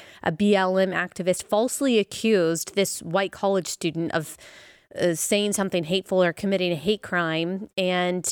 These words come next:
it's all for clicks. It's all because that's where the power lies. So if we don't have time to talk about those things today, we will talk about them next week because they are important. But, um, I'll go ahead and tell us about our first sponsor for the day before we get into this Lauren Daigle,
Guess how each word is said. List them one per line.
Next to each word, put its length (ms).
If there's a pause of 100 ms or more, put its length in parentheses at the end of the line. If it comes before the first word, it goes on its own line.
it's 160
all 260
for 140
clicks. 540
It's 180
all 200
because 300
that's 280
where 160
the 100
power 340
lies. 380
So 160
if 120
we 80
don't 200
have 120
time 220
to 80
talk 220
about 240
those 220
things 280
today, 320 (440)
we 180
will 360
talk 280
about 300
them 280
next 300
week 240
because 340
they 160
are 260
important. 520 (380)
But, 480 (100)
um, 440
I'll 160
go 140
ahead 220
and 100
tell 180
us 140
about 200
our 80
first 240
sponsor 380
for 180
the 100
day 200
before 300
we 100
get 160
into 240
this 260
Lauren 320
Daigle, 460